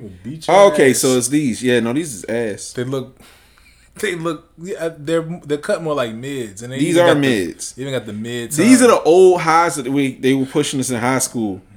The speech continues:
Speaker 1: Yeah.
Speaker 2: These are highs. Get the fuck out my face. This weak ass jump, man.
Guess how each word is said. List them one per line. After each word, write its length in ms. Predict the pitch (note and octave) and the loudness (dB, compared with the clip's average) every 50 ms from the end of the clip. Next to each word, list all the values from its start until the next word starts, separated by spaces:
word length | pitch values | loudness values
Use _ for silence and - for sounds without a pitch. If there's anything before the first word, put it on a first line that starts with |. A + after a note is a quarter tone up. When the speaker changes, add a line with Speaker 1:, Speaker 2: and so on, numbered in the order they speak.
| G#2 | -18
Speaker 1:
Yeah. 120 | G#2+ A2 A2 | -14 -6 0
Speaker 2:
These 200 | E3 A3 A#3+ F#3 | 2 4 6 6
are 80 | C#3+ A#2 | 6 6
highs. 340 | A#2 D#3+ - E3 A#3 - - | 6 6 6 4 4 2 0
Get 160 | - - - | -4 -8 -8
the 80 | D#4 | -8
fuck 340 | - - - A3+ G3 - - | -8 -8 -8 -8 -8 -6 -6
out 140 | E3+ C#3 - | -6 -6 -6
my 140 | C#3+ C3+ C3 | -8 -10 -10
face. 340 | C3 - B2 A2 G#2+ - - | -10 -10 -10 -10 -10 -10 -10
This 200 | D3 C#3 B2 A#2+ | -12 -12 -10 -8
weak 200 | C#3 D#3 D#3 D3+ | -8 -8 -8 -6
ass 240 | D3 D3+ D3+ C3 A2+ | -6 -6 -6 -8 -10
jump, 300 | - C3+ C3+ D3 - D3 | -10 -8 -8 -8 -8 -10
man. 280 | D#3 D#3+ D#3+ D#3+ E3 | -14 -16 -16 -16 -18